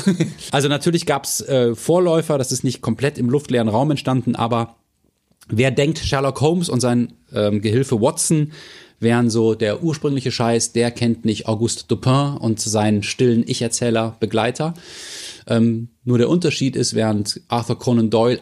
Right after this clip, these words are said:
eine Sherlock Holmes-Geschichte nach der anderen geschrieben hat und damit auch viel Geld gemacht hat, hat Poe genau drei Geschichten dieser Art geschrieben,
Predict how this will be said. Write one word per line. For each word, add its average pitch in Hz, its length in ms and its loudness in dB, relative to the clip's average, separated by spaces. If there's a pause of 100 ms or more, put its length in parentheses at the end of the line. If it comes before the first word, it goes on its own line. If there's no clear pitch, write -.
eine 131 680 2
Sherlock 120 320 -2
Holmes-Geschichte 131 500 -2
nach 110 120 -2
der 110 120 -4
anderen 139 280 2
geschrieben 104 380 -2
hat 117 140 -4
und 107 80 -2
damit 101 220 -2
auch - 60 -10
viel 123 160 -2
Geld 170 220 2
gemacht 98 300 -4
hat, 123 160 -4 (400)
hat - 200 -8
Poe 147 220 2
genau 117 240 2
drei 120 300 2
Geschichten 131 420 0
dieser 104 240 0
Art 104 200 -2
geschrieben, 139 640 -2